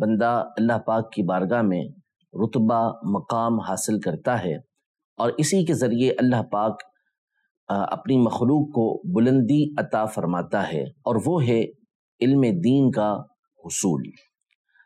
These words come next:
قرآن مجید فرقان حمید میں بہت سارے واقعات بھی موجود ہیں، اللہ پاک کی طرف سے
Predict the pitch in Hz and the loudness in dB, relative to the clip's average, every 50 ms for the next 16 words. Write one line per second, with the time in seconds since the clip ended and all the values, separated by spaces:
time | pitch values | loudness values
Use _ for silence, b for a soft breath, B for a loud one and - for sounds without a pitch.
0 | b b - 117 123 135 156 160 156 156 170 208 196 - - 151 - - 151 151 | b b -4 -2 0 2 2 2 2 4 2 2 0 0 -4 -4 -4 -2 0 0
1 | 151 147 - - 131 135 151 175 156 120 113 110 107 101 87 - - _ _ _ | 0 0 2 2 2 2 4 2 2 2 2 2 2 0 -2 -6 -10 _ _ _
2 | _ _ _ _ - 90 104 123 151 170 175 160 - - 156 135 127 135 127 107 | _ _ _ _ -6 -2 -2 0 0 0 -2 -2 -2 0 0 2 2 2 2 2
3 | 107 101 98 - 120 113 117 123 131 107 98 131 123 120 113 113 98 123 120 113 | 0 -2 -2 0 0 0 2 0 0 0 0 0 2 2 2 0 0 0 -2 -2
4 | 92 - - 90 71 - - _ _ _ _ _ _ _ - 110 123 135 131 120 | -2 -4 -8 -10 -10 -12 -14 _ _ _ _ _ _ _ -2 0 2 2 2 0
5 | 127 123 120 120 120 - - 110 - 113 117 120 117 - - | 0 -2 -2 -2 -2 -4 -4 -4 -2 0 -2 -2 -2 -2 -4